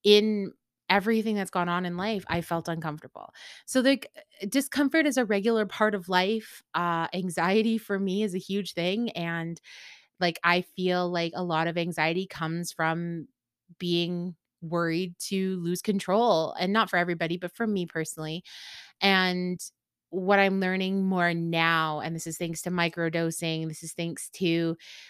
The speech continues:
leaning more into taking care of myself in a different way than just focusing on my mental health and my physical health, like, leaning in and focusing on my spiritual health and taking time for rest and relaxation, um, that I'm <laughs> recognizing, like, the,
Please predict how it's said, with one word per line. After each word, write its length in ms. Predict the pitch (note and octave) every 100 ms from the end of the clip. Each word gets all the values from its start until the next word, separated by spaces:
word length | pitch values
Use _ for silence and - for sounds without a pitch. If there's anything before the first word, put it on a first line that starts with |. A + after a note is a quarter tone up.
| -
leaning 400 | G3 A3 G#3+ G#3
more 180 | G3+ F#3+
into 180 | F#3 F3+
taking 300 | F#3+ F3+ E3+
care 220 | F3 E3+
of 60 | E3+
myself 320 | E3+ E3+ D#3+
in 60 | E3
a 60 |
different 540 | D#3+ F#3+ F#3 F#3 F3 D#3+
way 580 | D#3+ D#3 D#3 D3+ D#3 D3+
than 120 | E3
just 300 | E3+ E3 -
focusing 340 | E3 E3 E3
on 60 | D#3+
my 100 | D#3
mental 280 | D3+ D3 D#3
health 240 | D3+ D3+
and 100 | D#3
my 120 | D#3
physical 400 | D3+ D#3 D#3 E3
health, 240 | D3 D3+ D3
like, 100 | D3
leaning 320 | E3+ D#3+ D#3+ D#3+
in 120 | D#3
and 160 | D3+
focusing 400 | - D3+ D#3+ D#3+
on 80 | D3+
my 80 | D3
spiritual 460 | D#3 - E3 - D#3
health 220 | D#3 D3+
and 180 | D#3 D#3 - - - -
taking 320 | A#3 G#3+ G3+
time 220 | G3 E3+
for 200 | - D#3
rest 440 | D#3 D3+ D#3 - D#3+
and 160 | D3+
relaxation, 920 | D#3+ D#3 D3 - - D#3 - D3+ D3+ D3+ - - - - -
um, 420 | D#3+ D#3 D3 D3+
that 140 | F3
I'm 160 | F3+ F3
<laughs> 0 |
recognizing, 1080 | E3+ - F3+ F3+ E3 F3 F3 D#3+ D3+ D3+ D3
like, 400 | E3 E3 D3+ D3+ - - _ _ _ _ _
the, 440 | D#3+ D#3+ F#3 F3